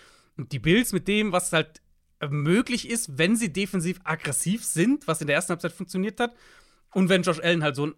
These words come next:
so ein Wahnsinnsspiel hat, aber dass dann am Ende halt doch dieser eine Schritt fehlt, dieser eine Fehler zu viel drin ist, du halt nicht, die Eagles halt einfach sich auf mehr Säulen irgendwo stützen können. Das sind halt,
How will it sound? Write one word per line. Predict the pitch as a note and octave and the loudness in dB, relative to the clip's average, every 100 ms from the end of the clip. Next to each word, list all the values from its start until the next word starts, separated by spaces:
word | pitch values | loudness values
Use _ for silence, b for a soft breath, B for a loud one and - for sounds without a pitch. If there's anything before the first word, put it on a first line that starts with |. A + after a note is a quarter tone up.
| D3+ | -10
so | C#3 | -6
ein | C#3+ | -4
Wahnsinnsspiel | A#2+ C3+ C3 C3 - F3 C#3 | 0 0 0 -4 -4 -2 0
hat, | A#2 - b b b | -2 -4 b b b
aber | - D#3 D#3 | 0 2 4
dass | F3 - | 2 4
dann | F#3 | 4
am | F#3 | 4
Ende | F3 F#3 E3 | 2 0 0
halt | D#3 - - | -2 -4 2
doch | F3 A3 - - - | 4 4 0 -8 -6
dieser | D#3 D#3+ C3 | 0 0 2
eine | F#3+ G#3+ G#3+ | 2 2 0
Schritt | - C#3+ F3 G#3 | -2 -2 -2 -2
fehlt, | - F3+ F3+ F3 | -2 2 2 2
dieser | D#3 D#3 | -2 0
eine | E3 G3 G3 | 2 2 -2
Fehler | F#3 G3+ G3+ | -4 -2 -2
zu | G3 | -2
viel | - F3+ F#3+ | -4 -2 0
drin | F#3 F3 F3 | -2 -4 -4
ist, | F3+ F3 b b b _ | -4 -4 b b b _
du | E3 | 4
halt | E3+ C#3+ | 4 6
nicht, | E3 G#3 A3+ - - _ - | 6 6 4 -4 -20 _ -6
die | F#3 | -2
Eagles | G3+ G3+ | 0 2
halt | F#3 | 2
einfach | F3 E3+ F3+ | 0 -2 -2
sich | F3 | -2
auf | F3 D#3+ | -4 0
mehr | E3 F#3+ | 2 4
Säulen | D#3 D#3+ F3+ F3+ | 4 4 6 4
irgendwo | F3 E3 D#3+ | 2 0 -2
stützen | - E3 - | -4 -6 -6
können. | D#3+ E3 D#3+ b b b b b b b b b _ | -2 -2 -2 b b b b b b b b b _
Das | B2+ D3+ | -6 0
sind | G3 | 4
halt, | F#3 F3+ E3+ | 6 6 4